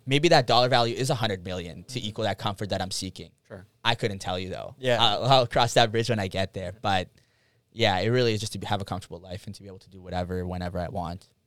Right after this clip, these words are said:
Speaker 3: So are, are you comfortable now?
Speaker 1: No.
Speaker 2: <laughs>
Speaker 1: Uh, more comfortable than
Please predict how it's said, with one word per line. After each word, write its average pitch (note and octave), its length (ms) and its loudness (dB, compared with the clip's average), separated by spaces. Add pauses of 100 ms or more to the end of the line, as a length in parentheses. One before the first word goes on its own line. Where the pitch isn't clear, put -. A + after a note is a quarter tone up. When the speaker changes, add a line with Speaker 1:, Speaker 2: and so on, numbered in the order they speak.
(140)
Speaker 3:
So A2 240 -8
are, G2+ 140 -6
are G#2 80 -6
you G2+ 120 -6
comfortable F#2 380 -8
now? F#2 240 -12 (380)
Speaker 1:
No. A2 140 -6 (200)
Speaker 2:
<laughs> D#3+ 100 8 (880)
Speaker 1:
Uh, D3 160 6
more E3 200 6
comfortable C#3 420 2
than G2 280 -4